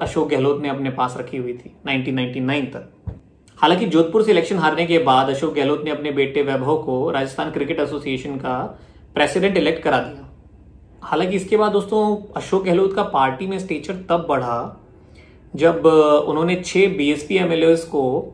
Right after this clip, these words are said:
जिनका समर्थन already, अ, था राजस्थान government के लिए, but उन्होंने उनको कांग्रेस गवर-, अ, कांग्रेस पार्टी में लेकर के आए और इस तरह से कांग्रेस का tally पहुंच गया वन ज़ीरो सेवन पे।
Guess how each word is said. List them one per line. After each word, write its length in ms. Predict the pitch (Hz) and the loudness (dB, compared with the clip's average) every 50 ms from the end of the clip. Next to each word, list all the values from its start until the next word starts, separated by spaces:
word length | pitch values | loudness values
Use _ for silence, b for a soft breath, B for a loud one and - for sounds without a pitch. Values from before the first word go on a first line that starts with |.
| - - | -8 -4
जिनका 220 | 165 156 190 220 214 | -2 0 0 0 0
समर्थन 360 | - 175 160 160 - 202 196 | 2 2 0 0 0 0 -2
already, 560 | 175 151 147 156 160 180 185 180 175 165 165 160 - - 147 | -2 0 0 2 2 2 2 2 0 -2 -4 -8 -10 -8 -6
अ, 320 | 160 156 151 147 147 143 139 139 - | -4 0 0 2 0 0 -2 -4 -6
था 440 | - - 165 - - 151 - 170 170 - - - - | -2 0 2 4 4 4 2 2 0 -2 -6 -8 -6
राजस्थान 400 | 143 135 131 135 - 143 143 139 | -4 -4 -4 -4 -4 -6 -4 -2
government 360 | 139 135 135 135 131 123 131 | 0 0 0 0 0 -2 -4
के 60 | 139 143 | -4 -2
लिए, 80 | 185 | -2
but 120 | 180 165 165 | 0 0 0
उन्होंने 280 | 151 151 165 175 180 | 0 0 -2 -2 -2
उनको 480 | 170 151 135 123 139 160 254 - - B B B B B B B B B B - | -4 -4 -4 -4 -2 -4 -4 -4 -6 B B B B B B B B B B 2
कांग्रेस 320 | 160 175 214 254 247 170 | 4 6 8 8 8 8
गवर-, 220 | 170 165 156 156 - | 6 4 4 4 4
अ, 380 | 165 170 160 160 151 147 - | 2 2 2 2 2 2 2
कांग्रेस 300 | 156 151 165 196 202 - | 0 2 2 2 2 2
पार्टी 280 | - 143 147 - 196 190 | 2 2 2 2 0 0
में 100 | 185 165 | 2 2
लेकर 280 | 147 143 - - - | 2 2 2 0 -2
के 140 | - - 175 | -2 -2 -2
आए 100 | 165 - | -2 0
और 140 | 196 196 170 | 2 2 2
इस 160 | 165 - - | 0 0 0
तरह 220 | - 165 165 170 165 | 2 4 4 4 4
से 180 | - 180 185 175 - - - - - - | 2 0 0 -2 -2 -6 -12 -10 -4 0
कांग्रेस 340 | 156 156 165 185 190 - | 0 2 2 0 0 0
का 100 | - 202 | 0 -2
tally 280 | 185 - 147 143 147 170 | 0 0 0 2 2 0
पहुंच 240 | 165 151 139 135 127 | 0 0 -2 -4 -2
गया 140 | 131 170 190 | -2 -2 0
वन 220 | - 143 139 131 | 0 -2 -4 -2
ज़ीरो 180 | 131 143 170 185 | -2 -2 -2 -2
सेवन 260 | - 156 139 131 123 | -2 -2 -2 -2 -2
पे। 240 | 117 110 - - | -4 -6 -10 -16